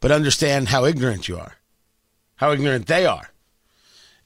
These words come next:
Ignorance seems to be the name of the game here.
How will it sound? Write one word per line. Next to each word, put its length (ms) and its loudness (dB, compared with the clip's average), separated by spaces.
Ignorance 420 2
seems 340 0
to 100 -6
be 160 -2
the 100 -2
name 240 0
of 80 -2
the 80 -4
game 320 0
here. 320 -4